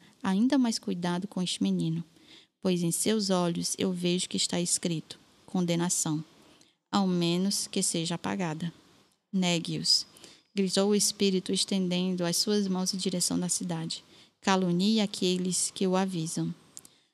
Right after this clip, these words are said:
Admita-os para os seus propósitos egoístas e com isso torne-os piores ainda, mas tema o fim que lhe é destinado."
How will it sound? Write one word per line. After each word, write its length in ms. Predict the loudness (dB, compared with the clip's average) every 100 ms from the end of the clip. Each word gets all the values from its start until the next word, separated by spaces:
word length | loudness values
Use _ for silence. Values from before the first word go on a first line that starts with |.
| _
Admita-os 880 | -2 0 2 4 2 2 0 0 -2
para 200 | -2 0
os 60 | 0
seus 180 | -2 -2
propósitos 680 | -6 -4 -2 0 0 0 -2
egoístas 680 | 0 -2 0 -2 0 0
e 60 | -2
com 220 | 0 2
isso 280 | 4 2 -2
torne-os 600 | 0 2 4 2 0 -2
piores 440 | -2 0 0 0
ainda, 440 | 0 0 0 -4 -8 -2
mas 240 | 0 0
tema 420 | 0 2 2 0 -2
o 80 | -4
fim 420 | -4 0 0 0 -4 -16 -20 -2
que 160 | 2
lhe 140 | 4 4
é 80 | 2
destinado." 600 | 0 0 0 -2 -4